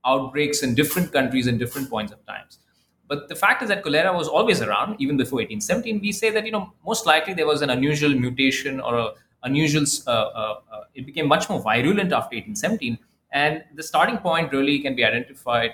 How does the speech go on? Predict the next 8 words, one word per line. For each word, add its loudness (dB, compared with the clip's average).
to -18
Eastern -2
India, -2
uh, -2
where 0
cholera 0
was 0
endemic. 0